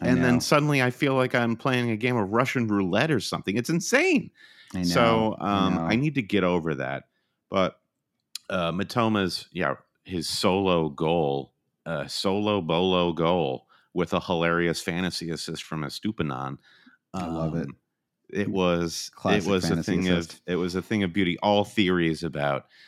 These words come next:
Speaker 2: Wolves being okay, uh, obliterated in a heartbeat. <laughs>
Speaker 1: They had those, like, first twenty minutes where you're like, "Dang," like, they're, <laughs>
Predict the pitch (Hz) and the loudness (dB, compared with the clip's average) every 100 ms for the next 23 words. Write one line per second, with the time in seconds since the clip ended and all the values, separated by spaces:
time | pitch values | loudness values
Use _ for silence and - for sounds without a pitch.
0 | - _ - 80 80 73 78 82 78 71 | -20 _ -6 -2 0 -2 -4 -4 -2 -4
1 | 71 65 - 76 71 67 - 80 - 82 | -8 -8 -6 -4 -4 -6 -8 -8 -2 -4
2 | 78 82 85 80 73 71 67 65 - - | -2 0 0 0 0 -2 -4 -8 -12 -12
3 | 78 69 - 80 - 80 67 - - - | -8 -6 -2 -2 -2 -10 -10 -12 -20 -16
4 | - 80 135 156 196 208 180 160 123 160 | -12 -4 2 4 4 4 4 2 2 2
5 | - - 156 117 123 110 - 107 95 92 | 2 2 4 6 6 2 0 -2 -2 -4
6 | - 101 139 151 113 101 101 - 113 127 | -2 0 2 4 4 2 0 0 4 4
7 | - - - - 143 131 120 - 127 123 | 2 -4 -6 0 0 2 -2 -2 -2 -2
8 | 113 - - - - 147 127 147 120 | -6 -6 -14 -14 -6 -2 4 4 4